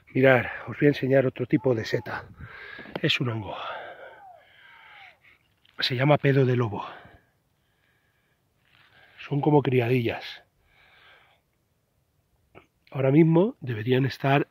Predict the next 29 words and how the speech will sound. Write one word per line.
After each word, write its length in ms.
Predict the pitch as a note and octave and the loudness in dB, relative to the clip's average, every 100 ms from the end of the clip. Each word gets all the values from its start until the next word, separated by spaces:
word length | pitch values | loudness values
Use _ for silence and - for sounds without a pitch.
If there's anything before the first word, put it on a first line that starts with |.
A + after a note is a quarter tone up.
| - | -10
echando 400 | - - C3 B2+ | -6 -2 0 0
ya. 220 | A2+ G#2+ | -2 -4
Cuando 320 | - C3+ D#3 | -2 0 0
se 120 | - | 0
rompen, 480 | B2+ D#3 D#3 C#3+ F#3+ - _ - - - - _ | 0 0 0 -2 -2 -8 _ -20 -20 -20 -20 _
por 120 | - | -6
la 80 | A2+ | -2
parte 280 | C3 C3 C#3 | 0 2 0
central 500 | - B2+ C#3 D3 E3 _ | 0 0 4 4 2 _
estallan, 680 | - - - D#3 D3+ D3 E3+ - - - _ - - - - - | -8 -4 2 4 6 4 0 -8 -18 -20 _ -20 -20 -20 -20 -20
por 160 | - A2 | -14 -8
eso 160 | A2 B2+ | -4 0
se 60 | |
llama 160 | C3+ B2 | 2 4
pedo 220 | C#3 C3+ | 6 6
de 60 | C#3 | 8
lobo, 360 | D#3 D#3+ E3 | 8 6 2
y 120 | - D3 | 0 0
tiran 280 | D3+ D3+ | 4 4
sus 180 | C#3 E3+ | 4 0
esporas 460 | C#3+ - D3 D#3+ - | 0 -2 0 2 0
hacia 200 | D3 B2+ | -2 -4
el 40 | |
aire. 460 | G#2+ G#2+ - - _ _ _ _ _ _ _ - - _ _ | -4 -8 -12 -18 _ _ _ _ _ _ _ -20 -20 _ _
Son 320 | - D3 D#3 | -2 2 2
como 420 | - D#3 C#3+ C3+ | 2 2 6 4
pelotitas 500 | B2 C3 A#2+ B2+ D3 | 4 2 2 2 2
de 140 | C#3 C3 | 4 2
ping-pong, 520 | C3 B2 E3+ E3+ G#3+ | 2 4 6 6 4